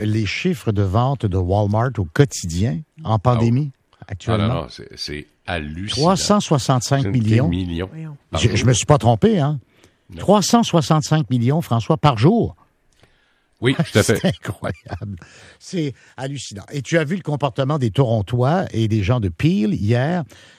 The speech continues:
Speaker 1: Le premier ministre Doug Ford reconfine la région de Toronto. C'est le lockdown en anglais. Alors, tout le monde en dedans. Les commerces, euh, vont opérer seulement cinquante pour cent. Et Doug Ford est allé dire, François, ne, n'allez pas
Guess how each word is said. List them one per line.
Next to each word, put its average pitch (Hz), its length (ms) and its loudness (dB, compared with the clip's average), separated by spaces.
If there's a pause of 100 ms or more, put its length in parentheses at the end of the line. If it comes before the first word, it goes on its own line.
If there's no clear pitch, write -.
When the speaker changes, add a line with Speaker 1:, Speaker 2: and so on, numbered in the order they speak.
Speaker 1:
Le 98 100 -6
premier 143 260 0
ministre 160 300 2
Doug 117 140 2
Ford 160 360 -2 (120)
reconfine 139 840 0 (380)
la 95 160 0
région 113 420 2
de 95 120 0
Toronto. 104 480 -2
C'est - 160 -4
le 95 100 0
lockdown 101 540 0
en 71 160 -4
anglais. 78 320 -2 (420)
Alors, 95 320 -2
tout 190 120 0
le 196 60 4
monde 180 160 4
en 127 120 2
dedans. 120 560 2
Les 101 180 -4
commerces, 117 480 -2
euh, 87 480 -2
vont 92 160 -2
opérer 98 320 -2
seulement 101 300 0
cinquante 82 340 -2
pour 69 160 -12
cent. 113 160 -2 (540)
Et 147 340 2
Doug 127 280 2
Ford 208 280 2
est 107 200 0
allé 120 240 2
dire, 120 500 0
François, 104 640 -2 (720)
ne, 143 360 2 (340)
n'allez 170 300 2
pas 208 300 0